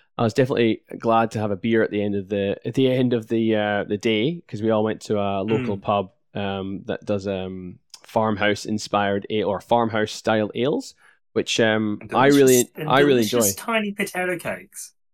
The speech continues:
Speaker 1: Oh, yeah, yeah, yeah. <laughs> They had little potato cakes. Um, they were, they were really delicious, actually. Um, super
Speaker 2: I love
Speaker 1: salty, but
Speaker 2: potato
Speaker 1: really
Speaker 2: cakes,
Speaker 1: nice.
Speaker 2: and they were really good.
Speaker 1: Yeah, they were nice.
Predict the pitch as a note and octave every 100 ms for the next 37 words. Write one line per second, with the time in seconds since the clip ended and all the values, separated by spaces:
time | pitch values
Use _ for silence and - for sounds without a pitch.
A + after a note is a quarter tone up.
0 | - F#3 A3 A#3+ C4+ D#3 F#3 G3 F3 D#3
1 | B2 D3+ E3 D3+ D3 - C#3+ C#3 F3+ G3
2 | - - - B2 A#2+ A#2 - C3+ D3+ F#3
3 | C3+ C#3+ C3 C3 B2+ A2 A2 G2+ F#2 F2+
4 | D#2+ - F2+ E2+ - - F#2+ G2 F#2 F#2
5 | - - - B2+ A#2 A2+ A2 F#2 G2+ G2
6 | G2+ F#2 A2+ C3 B2+ A2 A2 G2+ G2 G2+
7 | F#2+ _ _ _ A#2+ G#2 F#2 F2+ A#2+ A#2+
8 | G#2 F#2+ F#2+ - -